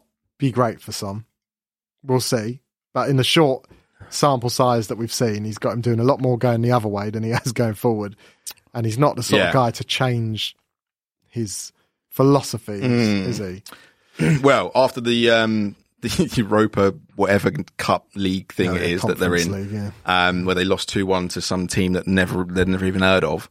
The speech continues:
Speaker 1: Mm.
Speaker 2: uh, he, he was, he was quite candid in his post-match press conference where he said, like, "The situation is worse than I thought here. Like, the level is not good."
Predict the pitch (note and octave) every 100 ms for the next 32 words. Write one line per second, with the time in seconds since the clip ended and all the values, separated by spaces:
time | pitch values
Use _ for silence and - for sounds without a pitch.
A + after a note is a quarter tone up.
0 | - A#2 A2 G2+ - F#2 F2 E2+ D2+ F2+
1 | F2 D#2+ F2 E2+ E2 - - _ _ -
2 | E2+ F2+ F#2+ - G#2 F2+ F2+ E2+ E2 E2
3 | E2+ - F#2 E2+ E2+ C#2+ - F#2+ - -
4 | F2 - F2+ - F2+ F#2 - F2 - -
5 | - E3+ - G#2+ - F#2 F2 - F2+ F2
6 | F#2 F2+ E2+ G2 F2 - G#2 F2+ F#2 F#2+
7 | - _ _ - - _ - F2 E2+ G2
8 | F#2 F2+ F2+ F#2+ F2 G#2 F2 -